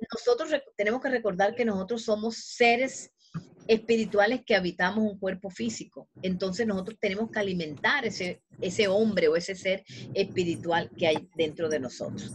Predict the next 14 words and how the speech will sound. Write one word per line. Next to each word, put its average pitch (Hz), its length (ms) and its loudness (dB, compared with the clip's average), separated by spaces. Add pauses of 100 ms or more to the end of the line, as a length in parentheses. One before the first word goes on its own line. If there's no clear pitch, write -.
(300)
Entonces 214 500 2
es 240 140 4
muy 277 220 0
importante 208 600 -2
tener 190 460 -2 (340)
estos, 202 560 2
estos 202 380 0
puntos 226 560 0
muy 208 320 2
claros 214 380 0
para 185 200 0
que 170 80 -6
nosotros 180 460 -8
podamos 202 540 0